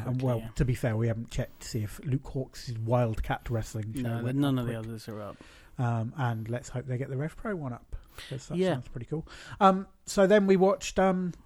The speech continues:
Speaker 1: Evolve one oh three live.
Speaker 2: Yeah. So I quite enjoyed Evolve yesterday.
Speaker 1: Yeah, it was all right, wasn't it?
Speaker 2: There was a lot of fun stuff on it.
Speaker 1: Yeah. Had a, had a
Speaker 2: Uh,
Speaker 1: title change right at the end.
Speaker 2: Yeah.
Speaker 1: Yeah,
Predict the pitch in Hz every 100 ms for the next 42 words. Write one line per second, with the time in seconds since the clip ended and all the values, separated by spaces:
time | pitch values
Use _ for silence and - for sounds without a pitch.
0 | - - - _ _ _ _ _ _ _
1 | _ 151 175 175 175 - 175 180 180 -
2 | 214 131 147 180 131 123 120 - _ _
3 | - 202 190 - 202 - 226 180 220 208
4 | 156 127 120 120 127 - - 120 123 170
5 | 170 415 359 190 339 330 277 - - _
6 | - 151 143 139 - 143 135 135 120 127
7 | - - 131 123 123 - 113 127 139 175
8 | - 175 233 - - _ - 147 143 147
9 | 147 151 143 156 143 165 190 202 170 156
10 | 185 220 262 - - 139 135 - - 170
11 | 240